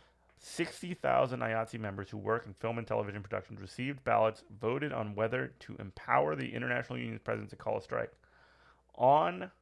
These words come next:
uh, in the thirteen West Coast local unions where members work under the basic agreement, it was required that seventy percent, seventy-five percent of members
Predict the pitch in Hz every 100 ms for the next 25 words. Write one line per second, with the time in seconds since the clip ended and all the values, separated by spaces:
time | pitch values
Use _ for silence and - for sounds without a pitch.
0 | _ - 113 - 160 190 139 - 143 143
1 | - 147 143 143 139 107 98 113 131 -
2 | - - 127 120 - 117 110 107 117 156
3 | 156 156 156 _ - _ 110 107 113 135
4 | 143 127 127 131 151 120 107 98 98 127
5 | 135 - 113 160 175 170 - 123 120 117
6 | - 120 117 107 - - 143 160 175 170
7 | 165 143 135 - - - 165 190 - 151
8 | 151 139 127 117 107 104 95 101 98